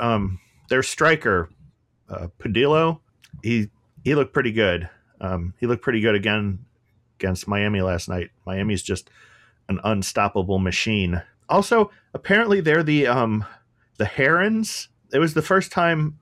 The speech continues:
I've, so unfortunately, I have watched a lot of Miami games. Last night was the first night I heard them referred to as the Herons. Have I just missed this, or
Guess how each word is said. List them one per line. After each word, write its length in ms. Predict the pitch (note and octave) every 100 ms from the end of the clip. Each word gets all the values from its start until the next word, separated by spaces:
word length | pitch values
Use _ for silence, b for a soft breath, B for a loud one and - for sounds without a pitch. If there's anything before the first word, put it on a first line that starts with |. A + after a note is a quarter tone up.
| _
I've, 180 | E3 F3+ - b b _ _ _
so 320 | - F#3 D3+ -
unfortunately, 580 | D#3+ E3 - G3 F#3 D3
I 140 | A#2+ C3+
have 200 | C#3+ C3
watched 380 | B2 B2+ -
a 60 | B2
lot 260 | A2 A2+ A#2+
of 140 | A2
Miami 400 | A2+ A2 A2+ B2
games. 320 | G#2 G2+ F#2
Last 280 | G#2 B2+ -
night 180 | C#3+ B2
was 160 | A#2
the 60 | A#2
first 380 | - A#2 A2 -
night 240 | A2+ A2
I 120 | G#2+ G#2
heard 300 | A#2+ A2+ G#2
them 280 | G2+ G2 - b b b -
referred 420 | G2+ - G#2+ G2
to 300 | - G2+ G2
as 220 | G2 F#2+ F#2
the 80 |
Herons. 600 | F#2 A2+ G#2+ F#2+ E2+ D#2+ -
Have 100 | G2
I 100 | A#2
just 220 | A2 -
missed 440 | G2 A#2+ - -
this, 300 | D#3 D3+ -
or 380 | - G#2 G2+ F#2+